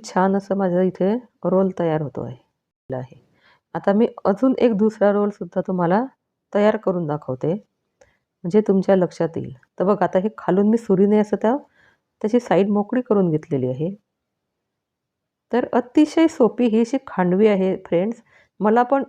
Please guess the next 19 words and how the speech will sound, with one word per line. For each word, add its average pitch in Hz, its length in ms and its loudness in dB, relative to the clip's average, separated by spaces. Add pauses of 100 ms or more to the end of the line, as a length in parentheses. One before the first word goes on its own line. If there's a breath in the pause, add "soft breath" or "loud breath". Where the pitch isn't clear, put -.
(240)
सुरुवातीला 214 460 0 (100)
खूप 269 320 0
अवघड 214 320 2
वाटत 220 280 0
होती, 185 200 -6
पण 214 200 -4
जेव्हा 202 200 0
मी 220 120 2
ही 226 100 2
बनवली, 196 500 0 (520)
तेव्हा 233 260 0
अतिशय 226 460 -2 (120)
इझी 196 280 2
मी 240 140 4
ही 220 120 4
बनवली. 175 400 2
आणि 180 120 2
बघा, 180 260 2
किती 202 260 -4